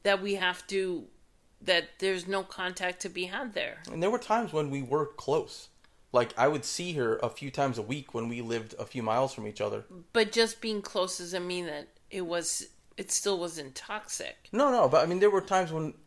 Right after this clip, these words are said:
Speaker 2: we were actually getting along. There were times when we weren't fighting like cats and dogs.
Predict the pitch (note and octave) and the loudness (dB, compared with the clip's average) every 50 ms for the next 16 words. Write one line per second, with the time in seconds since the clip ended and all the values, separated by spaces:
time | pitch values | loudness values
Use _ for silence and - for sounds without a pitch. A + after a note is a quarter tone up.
0 | _ - C#3+ D3 E3+ E3 D3+ D3 C#3+ D3 D3+ D3 D3 - D3+ D3 C#3 C3 D3 C#3+ | _ -8 -6 -4 -2 0 0 0 4 4 4 4 4 0 -2 -2 2 2 2 4
1 | C3+ B2 A2+ A2 A2+ B2+ D#3+ C#3+ - - - A2+ - B2+ C#3+ C#3+ C#3 B2+ A#2 B2 | 4 2 0 2 2 2 2 0 -2 -4 -10 -16 -8 0 4 4 4 4 4 4
2 | C#3+ D3+ D3 D3 - - C#3 C#3+ D#3 C#3+ A2+ G#2+ G#2+ G#2+ - - A2+ A2+ A2+ A#2 | 4 6 6 4 2 0 0 2 2 2 0 -2 -6 -10 -8 -4 -2 -2 0 0
3 | B2 A#2+ A#2 A2+ B2+ C3 A#2+ A#2 - - - - B2 C3+ C#3 B2 G#2+ G#2 G#2+ A2 | -2 -2 -2 2 2 2 2 2 -4 -12 0 2 2 2 2 0 -4 -4 -6 -8
4 | G#2+ A2+ A2 A2 G#2+ - - _ - B2 A2 G#2 - A2+ G#2+ G#2+ A2+ A#2+ A2 G#2+ | -6 -4 -4 -4 -6 -10 -14 _ 4 4 4 4 2 -4 0 2 2 4 4 2
5 | A2+ A2 B2+ - | -2 -6 -12 -18